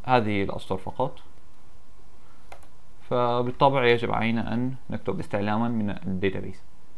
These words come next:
ليكن records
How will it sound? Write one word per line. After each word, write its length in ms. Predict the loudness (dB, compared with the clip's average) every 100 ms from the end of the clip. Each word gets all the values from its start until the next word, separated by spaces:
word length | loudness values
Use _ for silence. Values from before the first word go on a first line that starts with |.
| -6 -6 -6 -6 -6 -6 -6 -4
ليكن 920 | -4 -2 -2 -2 0 0 0 0 -2 -2 -2
records 580 | 0 2 0 0 -4